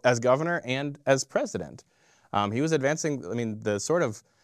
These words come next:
restitution-based immigration reform that we've supported at World Relief and the National Association of Evangelicals, the Southern Baptist Ethics and Religious Liberty Commission, and others have supported. They supported that when it was George Bush's proposal. They supported it when it was Barack Obama's proposal. And frankly, they weren't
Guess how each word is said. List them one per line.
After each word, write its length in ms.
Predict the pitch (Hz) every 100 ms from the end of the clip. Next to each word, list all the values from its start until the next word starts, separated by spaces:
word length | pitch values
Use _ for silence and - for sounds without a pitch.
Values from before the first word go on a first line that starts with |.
| _
restitution-based 760 | 123 135 127 156 151 135 127 131
immigration 340 | 113 120 -
reform 240 | 113 120
that 80 | 113
we've 140 | 107 113
supported 360 | 113 123 123
at 80 | 113
World 160 | 110 113
Relief 360 | 110 127 135
and 180 | 98 90
the 200 | 90 90 - -
National 320 | 104 107 110
Association 480 | 98 110 113 107 113
of 80 | 104
Evangelicals, 640 | 98 95 113 113 113 107
the 60 | 104
Southern 220 | 110 104
Baptist 320 | 104 104 101
Ethics 320 | 101 101 98
and 80 | 104
Religious 400 | 101 101 90 -
Liberty 200 | 113 104
Commission, 320 | 120 110 -
and 80 | 95
others 200 | 113 113
have 120 | 104
supported. 480 | - 110 139 107 95 - _ _ _ _ -
They 280 | 92 95 147
supported 320 | - 190 180
that 100 | 160
when 100 | 151
it 40 |
was 220 | 156 131 - -
George 220 | 117 127
Bush's 320 | - 143 104
proposal. 560 | - _ 98 98 117 143
They 140 | - 95
supported 400 | - 92 90 107
it 60 |
when 100 | 117
it 100 | 127
was 140 | 131 127
Barack 200 | 127 135
Obama's 360 | 135 170 160
proposal. 440 | - 95 78 - 85
And 240 | 98 95
frankly, 340 | - 139 139
they 120 | 104 98
weren't 240 | 107 143